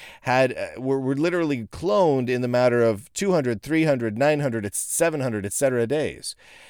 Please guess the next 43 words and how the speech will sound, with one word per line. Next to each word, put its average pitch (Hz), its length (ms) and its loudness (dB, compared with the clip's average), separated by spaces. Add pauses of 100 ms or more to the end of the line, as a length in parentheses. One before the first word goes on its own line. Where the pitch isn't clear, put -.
(200)
And 127 320 0
that, 139 340 2
it, 113 280 -12
that's, 113 280 -6
that's 101 220 -6
amazing 110 540 -6
to - 100 -18
me, - 320 -20
you 87 80 -6
know? 85 240 -6
Uh, 78 180 -6
it's, - 300 -8
it's, - 380 -12
I 131 100 -2
mean, 156 160 -4
it, 156 140 -6 (260)
it 165 160 0
makes 190 320 2
sense. - 480 -6 (200)
It 123 140 -4
does 165 240 6
make 139 300 0
sense 120 400 0
considering 131 1200 0
the 107 140 -4
way 107 500 0
things 101 360 -6
have 90 180 -8
gone 101 380 -2
and 147 100 -6
considering, 208 420 -6
honestly, 202 460 -6
the 156 120 -4
fact 156 340 0
that 135 260 4 (540)
the 165 140 -2
open 185 260 -4
source 165 340 -2
world 135 540 2
has 143 100 -4
a 135 60 -2
lot 139 260 4
of 101 220 -2